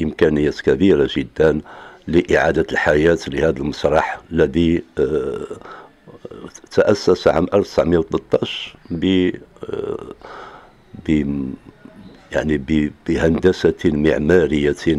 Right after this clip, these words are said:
يعني خارقة للعادة، وهو الشيء الذي جعل العديد من الفرق العالمية الكبيرة والعديد من الممثلين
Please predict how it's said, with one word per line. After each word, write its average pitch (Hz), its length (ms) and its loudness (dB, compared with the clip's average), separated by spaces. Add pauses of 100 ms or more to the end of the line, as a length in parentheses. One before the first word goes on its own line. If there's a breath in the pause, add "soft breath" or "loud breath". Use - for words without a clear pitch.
(460 loud breath)
يعني 71 680 0
خارقة 67 560 0
للعادة، - 720 -8
وهو 65 340 -6
الشيء 117 280 2
الذي 110 300 4
جعل 107 300 2
العديد 104 520 2
من 95 120 2
الفرق 92 500 2
العالمية 82 520 4
الكبيرة 82 680 4
والعديد 87 580 0
من 87 120 4
الممثلين 85 840 2